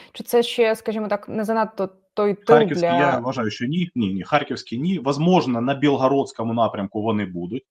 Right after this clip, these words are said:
Speaker 2: але харківська територія не визнана за Конституцією Російської Федерації російською, тому сюди вони входити не будуть. Я не думаю, що зараз вони будуть порушувати ці червоні лінії, але працювати на окупованій території вони будуть.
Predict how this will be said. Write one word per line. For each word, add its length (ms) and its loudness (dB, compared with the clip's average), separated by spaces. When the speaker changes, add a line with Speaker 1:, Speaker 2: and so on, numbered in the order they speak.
Speaker 2:
але 200 0
харківська 600 -2
територія 520 -2
не 120 0
визнана 420 -2
за 120 -6
Конституцією 640 -6
Російської 360 -6
Федерації 540 -2
російською, 580 -6
тому 160 2
сюди 240 2
вони 220 2
входити 360 -6
не 80 -4
будуть. 240 -12
Я 260 2
не 140 2
думаю, 400 0
що 200 -6
зараз 400 0
вони 160 -4
будуть 280 -4
порушувати 720 -2
ці 380 2
червоні 440 4
лінії, 380 -4
але 300 2
працювати 580 -6
на 100 -4
окупованій 420 -6
території 460 -4
вони 240 -4
будуть. 420 -6